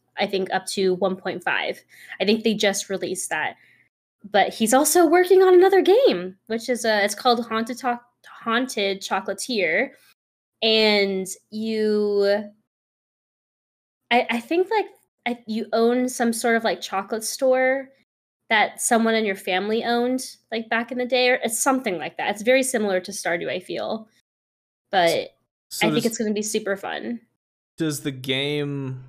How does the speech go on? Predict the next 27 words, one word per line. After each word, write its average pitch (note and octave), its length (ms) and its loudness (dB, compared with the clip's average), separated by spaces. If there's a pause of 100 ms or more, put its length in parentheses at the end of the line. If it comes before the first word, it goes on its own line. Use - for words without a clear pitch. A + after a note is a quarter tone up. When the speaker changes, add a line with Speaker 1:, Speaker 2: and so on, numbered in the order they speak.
(1160)
Speaker 2:
I - 160 -6
mean, D#3 180 -2
'cause C3+ 240 -4
if B2+ 120 -6
he D#3+ 140 -6
can't F#3 300 -4 (320)
work D3 280 -4
full C#3+ 220 -4
time C#3 320 -4
on A#2 240 -6 (840)
both C3 240 -4
games B2+ 280 -4
simultaneously, B2 800 -6
like, A#2 160 -8
do B2 80 -10
you A#2+ 60 -10
think A#2+ 260 -10
Stardew, A2+ 680 -4 (280)
when C#3 140 -6
that A#2+ 160 -8
game C3+ 140 -12
comes C3 300 -12
out, A#2+ 220 -6
do A2+ 60 -12
you A2+ 40 -14
think A2+ 200 -12
Stardew's A2 880 -8